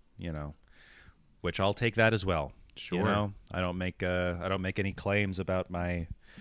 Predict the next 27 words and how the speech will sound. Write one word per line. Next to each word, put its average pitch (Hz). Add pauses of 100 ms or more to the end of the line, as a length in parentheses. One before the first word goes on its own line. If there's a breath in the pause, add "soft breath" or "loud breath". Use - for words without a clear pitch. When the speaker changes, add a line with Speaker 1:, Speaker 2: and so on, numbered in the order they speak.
(640 loud breath)
Speaker 1:
I'm 202
just, -
uh, 185
I'm 156
just 139
grateful, 92
Ralph, 90
and 98
I'm 98
practicing 117
Speaker 2:
<laughs> 101
Speaker 1:
gratitude 92
and 92
I'm 90
practicing 92
wellness. 117
Speaker 2:
That's 117
what 120
we 110
like 107
Speaker 1:
and, 98
Speaker 2:
to 101
hear. 98
Speaker 1:
uh, 107
Speaker 2:
Yeah. 104
Speaker 1:
you 101
know, 113